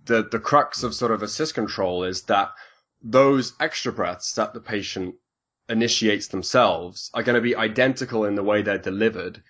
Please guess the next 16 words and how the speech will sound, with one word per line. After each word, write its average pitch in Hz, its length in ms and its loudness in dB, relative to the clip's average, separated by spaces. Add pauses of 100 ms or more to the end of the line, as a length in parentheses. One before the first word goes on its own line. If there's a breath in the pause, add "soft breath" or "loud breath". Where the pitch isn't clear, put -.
(100)
in 98 100 -6
terms 98 380 2
of 92 240 -2
whether 101 200 4
or 95 60 2
not 95 260 0
they're 90 560 2
a 98 60 -2
certain 98 400 0
tidal 113 300 4
volume 107 440 2
or 87 200 -2
a 85 40 -10
certain 92 380 -2
pressure 113 340 -2
change. 98 540 -6